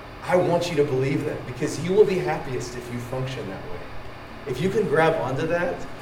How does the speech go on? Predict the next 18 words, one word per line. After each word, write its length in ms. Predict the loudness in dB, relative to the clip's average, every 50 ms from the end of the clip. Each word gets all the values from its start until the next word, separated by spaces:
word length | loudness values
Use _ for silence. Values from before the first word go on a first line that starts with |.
| -14 -14 -14 -14 -14 -12 -12 -12 -12 -12 -14 -14 -14 -10 -4
the 120 | -2 -2 -2 -2 -6 -10 -6 2
things 260 | 4 4 6 4 2
that 80 | 0 -2
the 80 | -2
Lord 320 | 0 2 4 4 4 4 2
could 160 | 0 -4 -4
do 160 | -2 -2 0 0
in 80 | 0
your 120 | -2 -4 -6
life 280 | -8 -10 -10 -12 -12 -14 -14 -14 -10 -8
and 120 | -8 -6 -4 -4
the 80 | -2
Lord 260 | 0 2 2 2 2
could 140 | -2 -4 -8
do 100 | -8 -8
through 260 | -8 -8 -6 -4 -4
you 220 | -4 -6 -8 -8 -10 -10 -12 -12 -14 -14 -14 -14 -14 -14 -14 -16 -16 -14 -14 -8 -6
are 80 | -4